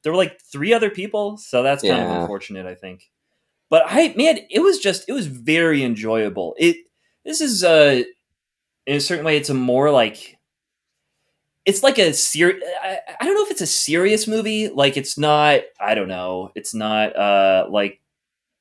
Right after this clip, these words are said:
Speaker 1: it's not like an Ingrid Berg-, Bergman movie or something like that. But it's a serious movie in that, like, like, it's, it's interesting, and s-, the writing is wild. And No Time to Die and Dune, like, they're, they're serious movies in their own way.
Speaker 2: Mm.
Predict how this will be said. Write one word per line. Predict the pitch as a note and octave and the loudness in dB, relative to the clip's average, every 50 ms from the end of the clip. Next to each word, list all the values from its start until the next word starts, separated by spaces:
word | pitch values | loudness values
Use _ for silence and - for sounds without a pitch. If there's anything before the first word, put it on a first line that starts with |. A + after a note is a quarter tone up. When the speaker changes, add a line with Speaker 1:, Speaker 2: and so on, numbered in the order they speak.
| _ _ - | _ _ -10
Speaker 1:
it's | D3 D#3 | -4 0
not | A3+ G3+ | 2 4
like | G3+ F3+ F3+ | 4 2 2
an | E3+ | -2
Ingrid | - D3+ D#3 C#3 D#3 C#3 G#2+ - | -2 -2 0 2 0 0 0 0
Berg-, | - C3 B2+ B2+ B2+ A#2+ _ _ _ | 0 0 0 0 -2 -4 _ _ _
Bergman | - C3 C3 A#2 A2+ G#2 G2 F#2+ F#2 _ _ - | -2 -2 -2 -2 -2 -6 -8 -10 -14 _ _ -10
movie | A#2+ A2+ G#2+ G2+ F#2+ F2+ | -8 -8 -8 -8 -8 -10
or | F2+ F2+ | -12 -12
something | - - D#2+ F2 | -12 -12 -12 -10
like | F#2 F#2 F#2 - | -12 -10 -4 -2
that. | A2+ F#2 E2+ - - | -2 -2 -2 -4 -4
But | - A#2+ - - | -4 -2 0 0
it's | C3 - - - - - - - - _ - | 0 0 0 -2 -4 -4 -6 -10 -12 _ -8
a | A#2+ | -6
serious | - - F3 F3 E3+ E3 | -2 0 2 2 2 2
movie | D#3+ D#3 D3 D3 C#3+ | 0 -2 -2 -2 -2
in | C3 B2+ | 0 0
that, | A#2+ A#2+ G2+ | 0 0 0
like, | A#2 A#2+ - - _ _ _ - | -2 -6 -6 -10 _ _ _ -10
like, | B2 - B2 | -10 -10 -10
it's, | A2+ - - - - - | -14 -12 -12 -12 -12 -14
it's | B2+ - - - | -16 -8 -2 0
interesting, | A3 G#3+ - E3 C#3+ - - C3+ A#2+ A2+ | 0 0 0 -2 -6 -6 -6 -6 -6 -6
and | G#2+ G2+ | -8 -8
s-, | - - | -10 -12
the | - B2 B2+ B2+ | -12 -10 -8 -4
writing | D3+ E3+ F3 D#3+ D3 B2+ | -2 0 0 0 -2 -6
is | A2+ A#2+ | -8 -8
wild. | A2 A#2 D3+ E3 E3 E3+ D3+ C3 G#2+ F2+ F2+ - - _ _ _ _ _ _ _ _ _ | -6 -4 -2 0 2 2 2 2 0 -2 -8 -12 -18 _ _ _ _ _ _ _ _ _
And | - B2+ C3 B2+ B2 B2 A#2+ A#2 A2+ - - _ _ _ | -6 -4 -2 -2 0 0 -2 -4 -6 -8 -12 _ _ _
No | C3 C3+ - A#3 B3+ | _ -6 -2 0 0
Time | B3 B3 A#3 G#3 E3+ | 0 0 -2 -2 -2
to | |
Die | C#3 C#3 D#3 E3 E3+ E3 | 0 2 2 2 4 2
and | D3 B2 A2+ A2 | 2 0 -2 -8
Dune, | A2 C3+ D3+ E3 D#3 B2+ | -6 -4 -2 -2 -2 -2
like, | A2 G#2 G#2 - | -4 -6 -6 -4
they're, | - A#2+ A#2 A2 G#2 G2 - _ _ - | -4 -4 -4 -4 -6 -10 -14 _ _ -12
they're | A2 G#2 G#2 | -10 -10 -10
serious | - - - - A2+ B2+ C3 A#2+ A#2 A2 - | -8 -8 -10 -6 -4 -4 -2 -2 -4 -4 -6
movies | C3+ C3+ C3+ A#2 A#2 A2 G#2 A2 | -6 -6 -6 -6 -8 -10 -10 -14
in | G#2+ | -14
their | G#2+ F#2+ - | -16 -14 -12
own | - A#2 A#2 B2 | -10 -10 -10 -8
way. | C3 C#3 - - - D#3 - | -8 -6 -6 -6 -6 -8 -12
Speaker 2:
Mm. | - | -16